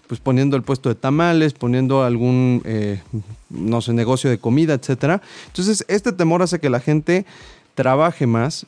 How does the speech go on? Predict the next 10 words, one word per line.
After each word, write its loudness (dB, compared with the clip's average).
pero 2
al 2
mismo -2
tiempo 0
también 2
ya 0
somos -4
catalogados 0
el -2
país -2